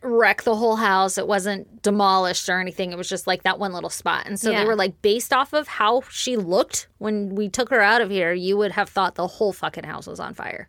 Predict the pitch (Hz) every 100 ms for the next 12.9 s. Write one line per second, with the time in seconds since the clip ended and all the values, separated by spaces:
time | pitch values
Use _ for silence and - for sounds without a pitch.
0 | _ - - 165 - - - - 277 269
1 | - - 262 330 403 381 269 247 226 -
2 | - 240 277 277 311 320 - - - -
3 | 220 190 208 285 - 240 220 202 - 180
4 | 233 - - 180 170 - 165 185 240 254
5 | 208 190 240 381 381 247 196 190 254 -
6 | - - 208 208 208 240 302 311 294 262
7 | 226 226 214 226 208 202 208 185 185 170
8 | 165 - - 220 208 165 196 180 175 170
9 | 165 - - _ 220 208 208 196 175 180
10 | 185 208 214 214 196 196 180 175 - 180
11 | - _ - 196 - 175 165 165 - 131
12 | - - 247 254 226 226 247 190 170